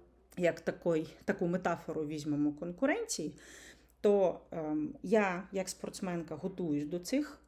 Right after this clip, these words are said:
змагань, і ви, як спортсмени інші, які беруть участь, теж готуєтесь до цих змагань. Якщо я конкурую чесно, то я не використовую допінг,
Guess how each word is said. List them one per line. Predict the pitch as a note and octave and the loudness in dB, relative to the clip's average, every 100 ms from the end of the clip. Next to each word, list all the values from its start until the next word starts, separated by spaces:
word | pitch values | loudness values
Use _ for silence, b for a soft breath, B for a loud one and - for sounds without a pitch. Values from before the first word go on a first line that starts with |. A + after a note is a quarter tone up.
| _ | _
змагань, | G#3 B3 B3+ C4 B3+ B3+ B3+ | 0 4 6 6 6 6 4
і | A#3 | 2
ви, | G#3 G#3 F3+ | 4 6 4
як | D3 - | 2 -2
спортсмени | - D#3 - F#3+ G#3 D#3+ | -8 -10 -6 -2 0 0
інші, | D3 G#3 D4+ - C#4 | 2 4 4 4 0
які | B3 - E3+ | 0 -2 -6
беруть | D#3 D3 C#3+ | -4 -4 -4
участь, | C4+ - F#3 - | -4 -4 -4 0
теж | A3+ G3+ | 0 0
готуєтесь | E3 E3+ G3 G3 D3 | -4 -2 -2 -4 -8
до | D#3 | -10
цих | - E3+ | -10 -10
змагань. | F3 D#3+ D3 - - B B B B | -8 -8 -8 -12 -14 B B B B
Якщо | - - C4 | -4 2 4
я | G3+ | 2
конкурую | - F#3+ - F#3+ E3+ D#3+ | 0 -4 -2 -2 -2 -4
чесно, | - C4+ G4 - E3+ F3 - _ | -2 0 0 0 -2 -4 -12 _
то | G3 | 0
я | G3 F#3 | 0 2
не | F3+ | 0
використовую | G3 A3 B3+ A#3+ - A3+ F3+ D#3 | 0 2 0 0 0 0 0 -2
допінг, | D#3 F3 D#3 E3+ A#3+ C4 - | 0 0 0 0 0 -2 -8